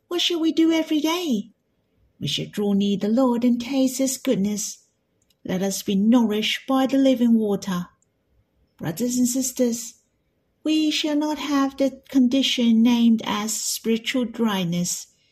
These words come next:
In fact, there is no such thing in the Bible. All we have to do is to come before the Lord. We will be nourished.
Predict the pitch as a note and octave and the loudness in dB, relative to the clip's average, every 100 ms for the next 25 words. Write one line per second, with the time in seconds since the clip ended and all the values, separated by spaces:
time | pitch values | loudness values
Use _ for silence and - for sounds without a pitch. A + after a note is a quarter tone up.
0 | _ _ _ D#4+ D#4 E4+ D#4 D4+ - _ | _ _ _ -8 -4 -2 -2 -4 -14 _
1 | _ - D#3+ D#3+ G3 G#3 G#3+ A#3+ A3 - | _ -8 -6 -2 -2 -2 -2 -4 -4 -6
2 | - D4 C#4+ C4+ C4+ C4 A3+ A3 G#3 - | -4 0 4 4 4 2 2 0 -4 -6
3 | _ _ _ _ _ - F#3+ G#3+ G#3 G3+ | _ _ _ _ _ -4 0 2 0 -4
4 | A3+ A3 C#4+ C4+ C4+ - D4 - D#4 D4+ | -6 0 2 2 0 -2 -6 -4 -2 0
5 | D4 D#4 D4+ D4+ E4 B3 A3+ - _ _ | 0 -2 0 2 4 2 0 -10 _ _
6 | _ _ _ - D#3+ G#3+ G#3 B3 B3+ A3+ | _ _ _ -2 2 2 2 2 4 6
7 | A3+ G3+ F#3 F#3 - - | 4 2 0 -2 -4 -6